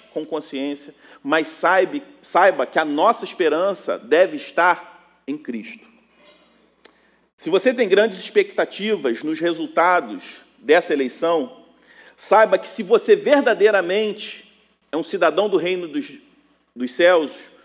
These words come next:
um cidadão do reino de Deus, essas expectativas sempre serão frustradas, mesmo que seus candidatos vençam.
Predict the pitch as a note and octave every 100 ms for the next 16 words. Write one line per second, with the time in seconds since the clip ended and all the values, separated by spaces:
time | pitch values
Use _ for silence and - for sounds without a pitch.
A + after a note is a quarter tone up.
0 | _ C#3+ D#3 D3+ B2 E3+ G#3 E3 D#3+ D#3+
1 | C3+ A#2 D3 E3 C#3 - - _ _ _
2 | - C#3+ E3+ D#3 - F#3 D#3+ D#3 C#3+ -
3 | F3 D#3+ D3+ - _ - _ _ _ -
4 | - G#3 B3 B3 G#3 G#3 E3 F#3 G3+ F#3+
5 | F#3+ - D3 B2+ G2 - - _ - C3
6 | F#3 B3+ B3 A#3+ C4 C#4 - _ _ E3+
7 | G3+ F#3 F#3 E3+ D3 D3 D3+ D#3+ B2+ A#2
8 | -